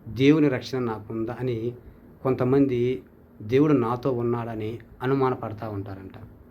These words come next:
దేవుడు వారితో ఉంటే వారు ఏ స్థితిలో ఉంటాడో, దేవుడు వారితో లేకపోతే వారు ఏ స్థితిలో ఉంటాడో మనం బైబిల్ గ్రంథం ధ్యానించుకుందాం.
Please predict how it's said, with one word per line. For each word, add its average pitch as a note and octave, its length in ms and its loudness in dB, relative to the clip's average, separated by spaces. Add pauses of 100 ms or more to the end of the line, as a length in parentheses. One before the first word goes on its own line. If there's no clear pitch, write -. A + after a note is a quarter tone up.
(880)
దేవుడు D3 720 6 (100)
వారితో C3 800 0 (120)
ఉంటే C3+ 680 2
వారు B2+ 180 0
ఏ B2+ 160 6
స్థితిలో C#3+ 420 0
ఉంటాడో, A2+ 500 -4 (460)
దేవుడు D3 580 6
వారితో B2+ 480 0
లేకపోతే C#3 840 -2 (280)
వారు C3 260 0 (100)
ఏ C3+ 60 4
స్థితిలో C3 380 0
ఉంటాడో G#2+ 500 -4 (680)
మనం A2+ 320 -4
బైబిల్ C3+ 300 4
గ్రంథం A#2+ 300 2
ధ్యానించుకుందాం. G#2 720 -6